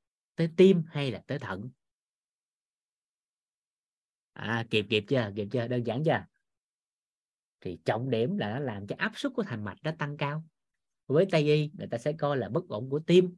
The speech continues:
hay là của thận mà sanh ra. Mà trực tiếp đó là tuyết thượng thận. Khi nó tiết ra hormone, nó làm ảnh hưởng tới cái, cái dòng chảy của máu mà làm áp suất tăng lên trong lòng mạch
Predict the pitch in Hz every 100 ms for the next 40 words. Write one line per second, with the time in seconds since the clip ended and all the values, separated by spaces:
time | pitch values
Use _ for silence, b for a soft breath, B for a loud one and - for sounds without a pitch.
0 | - 143 123 87 104 101 101 98 104 98
1 | 120 131 139 147 - _ _ _ _ _
2 | - 92 - 98 147 196 202 156 101 -
3 | 143 160 160 - 98 101 87 101 - -
4 | 135 147 185 202 143 104 95 127 131 131
5 | _ _ _ _ _ _ _ _ - 139
6 | 120 101 101 117 98 123 151 170 170 160
7 | 196 202 _ _ _ _ _ _ _ _
8 | - 147 127 101 92 85 98 107 127 139
9 | 165 254 220 - 92 87 82 - 165 170
10 | 202 202 135 120 117 113 120 117 - 120
11 | 98 90